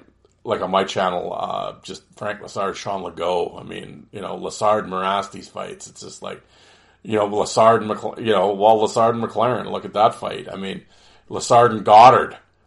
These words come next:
Lazard and Parker. It's just like, yeah, he was in the awesome fight, let alone his N H L fights. But yeah, I mean, he had a,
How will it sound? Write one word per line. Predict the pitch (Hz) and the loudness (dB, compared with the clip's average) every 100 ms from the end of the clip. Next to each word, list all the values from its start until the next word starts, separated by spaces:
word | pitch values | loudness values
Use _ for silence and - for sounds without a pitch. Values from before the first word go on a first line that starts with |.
| - | -18
Lazard | - 117 117 110 | -2 2 2 2
and | 101 | 2
Parker. | 117 123 - 98 - | 4 4 4 -4 -8
It's | - - | -10 -10
just | 95 - | -12 -2
like, | 104 95 - _ - _ _ | 0 0 -6 _ -20 _ _
yeah, | - 113 98 90 - | 6 8 10 6 -2
he | 113 | -2
was | 135 95 | -2 -2
in | |
the | 95 | -6
awesome | - 101 107 110 98 | -2 2 4 4 -2
fight, | 107 98 110 | -6 -6 2
let | 131 | 6
alone | 127 147 | 8 6
his | 110 | 4
N | 107 | 0
H | 98 82 | -2 0
L | 110 120 | 2 2
fights. | - 95 - - | 0 -8 -10 -16
But | - 98 - _ _ _ _ - | -8 -8 -8 _ _ _ _ 4
yeah, | 127 143 104 | 10 10 10
I | 101 | 4
mean, | 104 101 92 | -2 -4 -4
he | 110 | 4
had | 123 110 | 6 6
a, | 104 95 92 | 6 4 2